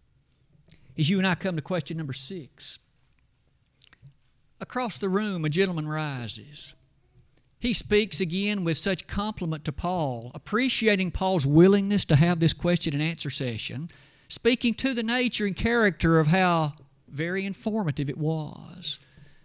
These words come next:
But then he says, "A few moments ago, Paul, you spoke about the law of Moses. The question that was asked, in fact, directed you to speak about the purpose for that law and what it was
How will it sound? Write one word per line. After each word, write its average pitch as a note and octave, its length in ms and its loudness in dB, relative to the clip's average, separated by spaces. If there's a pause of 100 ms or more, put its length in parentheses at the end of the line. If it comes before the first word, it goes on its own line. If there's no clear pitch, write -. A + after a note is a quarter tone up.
(360)
But C3 180 -6
then C3+ 520 -2 (520)
he F3+ 140 -2
says, F3+ 540 -2 (140)
"A F3+ 60 -6
few C4 200 -4
moments C#4+ 360 -2
ago, F#3 240 -4
Paul, G#3 360 -2
you C4 140 -4
spoke A#3+ 320 -6
about G3+ 240 -2
the F#3+ 80 -4
law F#3+ 180 0
of F3 80 -6
Moses. C3+ 600 -2 (680)
The D#3+ 140 -6
question A3 480 4
that F3+ 120 -6
was D#3+ 140 0
asked, G#3+ 600 0 (100)
in F#3+ 160 -2
fact, A3 300 -2
directed G3+ 600 4
you G3 160 4
to F#3 120 0
speak A3 320 4
about F#3+ 220 2
the F3 60 -2
purpose A#3 460 4
for F#3 120 0
that F3 180 4
law F3+ 280 6
and F#3 100 2
what A#3+ 180 2
it F#3 100 -2
was G3 500 -2